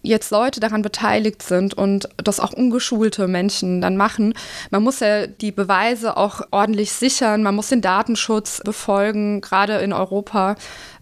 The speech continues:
Man muss auch aufpassen, dass man nicht andere Leute gefährdet durch seine Arbeit, also, äh, bewusst oder unbewusst, indem man zum Beispiel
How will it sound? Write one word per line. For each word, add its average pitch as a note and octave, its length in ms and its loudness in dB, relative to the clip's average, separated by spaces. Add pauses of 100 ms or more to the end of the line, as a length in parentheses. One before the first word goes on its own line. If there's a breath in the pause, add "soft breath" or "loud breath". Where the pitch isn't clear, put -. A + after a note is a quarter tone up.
(120)
Man G#3 320 2
muss C4 180 2
auch A3 140 0
aufpassen, A#3 400 0
dass A3 160 -4
man G#3+ 120 2
nicht - 380 -2
andere A3+ 240 2
Leute G#3+ 320 2
gefährdet G#3+ 600 -2
durch F#3 160 -6
seine F#3 280 0
Arbeit, F3+ 480 0
also, F3+ 460 0
äh, F3+ 180 2
bewusst G3 380 0
oder F#3 140 0
unbewusst, F#3 520 0
indem F#3+ 240 0
man F#3 100 0
zum G3+ 140 -4
Beispiel F#3+ 640 0